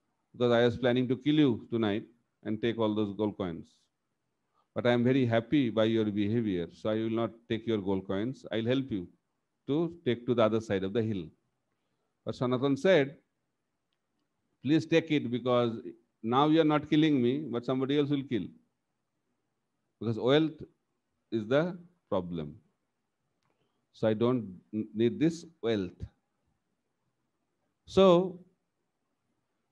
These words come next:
seven gold coins were given. Then after some time, Sanatan told his assistant, "Still you kept one gold coin.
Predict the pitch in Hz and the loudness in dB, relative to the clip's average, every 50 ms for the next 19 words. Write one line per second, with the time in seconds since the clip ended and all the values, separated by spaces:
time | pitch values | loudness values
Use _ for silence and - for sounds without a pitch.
0 | _ _ _ _ _ _ _ _ _ _ _ _ _ _ _ _ _ - - 160 | _ _ _ _ _ _ _ _ _ _ _ _ _ _ _ _ _ 2 2 4
1 | 151 156 156 151 139 123 147 147 147 139 143 151 139 139 139 135 139 131 127 120 | 4 6 4 4 6 6 6 6 6 4 2 2 4 4 2 2 2 0 2 4
2 | - 120 123 127 147 208 190 - - _ _ _ _ _ _ _ _ _ _ _ | 2 2 2 2 -2 -6 -10 -14 -20 _ _ _ _ _ _ _ _ _ _ _
3 | - 113 120 117 113 - 123 117 120 117 110 107 - 123 143 170 190 247 240 - | -4 0 0 0 0 0 -4 -2 0 -2 -2 0 0 0 0 0 -2 -4 -8 -12
4 | - - _ _ _ _ _ _ _ - 120 117 117 117 113 120 117 117 117 110 | -16 -20 _ _ _ _ _ _ _ -6 -2 0 0 0 0 0 0 0 -2 -4
5 | 113 - 120 117 113 107 107 104 110 110 - _ _ _ _ _ _ - 107 110 | -4 -2 0 2 2 2 0 -4 -6 -8 -10 _ _ _ _ _ _ -10 -6 -4
6 | 113 110 104 107 - 123 123 - - 95 90 90 90 113 - _ - - _ 170 | -2 -4 -4 -4 -8 -10 -10 -8 -10 -8 -8 -8 -10 -14 -18 _ -20 -10 _ -2
7 | 214 262 240 220 208 - - 165 156 - 147 147 143 139 127 131 131 113 117 98 | -2 0 0 -2 -4 -2 -4 -4 -2 -2 -2 0 0 0 0 0 -2 -2 -2 -4
8 | 90 85 80 | -4 -6 -8